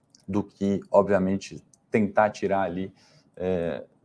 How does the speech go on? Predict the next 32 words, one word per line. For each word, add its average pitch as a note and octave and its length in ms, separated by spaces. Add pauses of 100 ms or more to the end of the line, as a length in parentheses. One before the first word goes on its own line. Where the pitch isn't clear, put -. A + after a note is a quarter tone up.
(560)
detalhes G#2 680
ou G#2 80
projeções, F#2+ 640
né? F2+ 140
Como G2+ 180
se - 120
uma G2+ 140
live G#2 220
específica A2+ 720
pode-, G#2 360 (180)
pudesse, A2 640
né, F#2 300 (540)
ter A#2 240
alguma G#2 280
informação F#2+ 480
privilegiada, F#2 680
né? F2+ 200
E F#2+ 80
isso F#2 200
é G#2 40
errado G#2 320 (300)
até A#2 460 (320)
pelo A#2+ 260
conceito. F2+ 560
Então, C3 380 (1000)
a B2 100
agenda C3 580
é A#2+ 240
essa. B2+ 400
Vamos B2+ 500
pro B2+ 220
nosso A#2+ 440